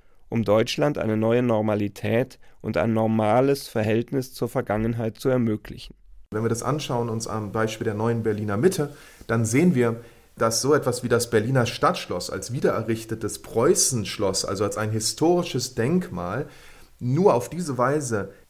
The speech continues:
Speaker 2: ambivalenzfrei, also ohne permanenten Hinweis auf Militarismus und Krieg,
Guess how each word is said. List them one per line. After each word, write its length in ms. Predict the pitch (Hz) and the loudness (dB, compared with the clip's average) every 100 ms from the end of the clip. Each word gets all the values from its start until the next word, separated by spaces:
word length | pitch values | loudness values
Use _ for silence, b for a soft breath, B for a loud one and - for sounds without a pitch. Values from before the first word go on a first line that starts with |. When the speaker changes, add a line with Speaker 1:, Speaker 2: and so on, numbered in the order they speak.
| - | -2
Speaker 2:
ambivalenzfrei, 1400 | 123 123 123 120 143 190 - - - 123 127 104 90 - - - | 0 2 4 6 4 4 0 -4 -6 0 2 2 0 -6 -18 -6
also 280 | 113 113 120 | -2 -2 0
ohne 580 | 151 196 170 131 117 - | 4 4 6 4 2 -4
permanenten 600 | - 143 175 147 139 131 | -2 2 2 0 0 -2
Hinweis 500 | 143 143 117 - - | 0 2 0 -2 -4
auf 300 | 113 113 120 | -2 -2 0
Militarismus 800 | 117 113 117 113 147 135 117 - | -2 0 0 0 0 0 -2 -2
und 260 | 107 101 | -6 -10
Krieg, 480 | - - 175 180 - | -8 -4 -2 -2 -6